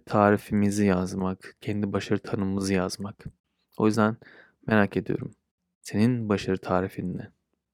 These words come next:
Sen neyi başarılı olarak atfediyorsun, öyle düşünüyorsun? Gelin bu pazar günü biraz bunun üzerine düşünelim.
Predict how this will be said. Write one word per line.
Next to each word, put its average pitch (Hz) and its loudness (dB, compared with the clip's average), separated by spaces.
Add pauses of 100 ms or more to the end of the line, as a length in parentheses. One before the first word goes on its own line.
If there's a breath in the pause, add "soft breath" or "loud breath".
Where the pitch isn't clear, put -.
(180)
Sen 104 0
neyi 113 2
başarılı 95 2
olarak 92 -2 (680 soft breath)
atfediyorsun, 104 -2 (180)
öyle 98 -2
düşünüyorsun? - -8 (400)
Gelin 107 2
bu 113 4
pazar 98 6
günü 98 0
biraz 95 4
bunun 98 2
üzerine 92 0
düşünelim. - -6